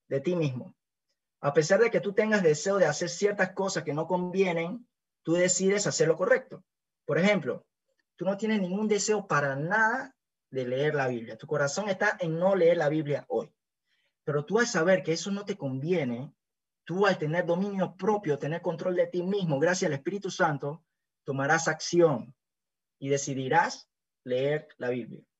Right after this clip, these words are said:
Entonces, si tú tienes dominio propio, sé que lo tienes cuando tienes al Espíritu Santo, decides hacer lo correcto, entonces tienes que ir al siguiente paso, la perseverancia, seguir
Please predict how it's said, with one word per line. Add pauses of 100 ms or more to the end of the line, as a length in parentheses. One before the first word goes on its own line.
(420)
Entonces,
si
tú
tienes
dominio
propio, (680)
sé
que
lo
tienes
cuando
tienes
al
Espíritu
Santo, (200)
decides
hacer
lo
correcto, (420)
entonces
tienes
que
ir
al
siguiente
paso, (580)
la
perseverancia,
seguir